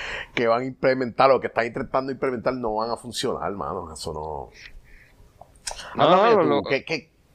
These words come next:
Speaker 1: qué, qué ellos sacan con cancelar la playa?
Speaker 2: Ay, yo no sé, pues,
Speaker 1: La playa
Speaker 2: que
Speaker 1: es al
Speaker 2: haya,
Speaker 1: aire
Speaker 2: que haya
Speaker 1: libre.
Speaker 2: que haya mucha gente junta, no sé, no sé.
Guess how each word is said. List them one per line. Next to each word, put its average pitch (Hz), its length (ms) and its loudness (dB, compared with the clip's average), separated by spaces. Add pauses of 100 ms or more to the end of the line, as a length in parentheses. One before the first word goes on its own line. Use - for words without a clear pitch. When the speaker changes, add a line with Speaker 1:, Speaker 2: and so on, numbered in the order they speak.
(260)
Speaker 1:
qué, - 300 -6 (140)
qué 175 140 0
ellos 190 200 -2
sacan 196 300 -2
con 160 180 -4
cancelar 117 480 -2
la 104 160 2
playa? 113 500 2 (1900)
Speaker 2:
Ay, 110 460 4
yo 101 100 2
no 117 180 2
sé, 117 400 4
pues, 127 460 4
Speaker 1:
La 107 160 0
playa 101 260 2
Speaker 2:
que 110 60 4
Speaker 1:
es 113 60 4
al 123 100 4
Speaker 2:
haya, 127 160 4
Speaker 1:
aire 139 180 -2
Speaker 2:
que 117 60 -2
haya 117 160 4
Speaker 1:
libre. 190 180 0 (480)
Speaker 2:
que 120 60 4
haya 117 180 6
mucha 131 300 2
gente 151 260 4
junta, 131 540 2
no 151 160 4
sé, - 120 -2
no 147 260 2
sé. 156 160 -2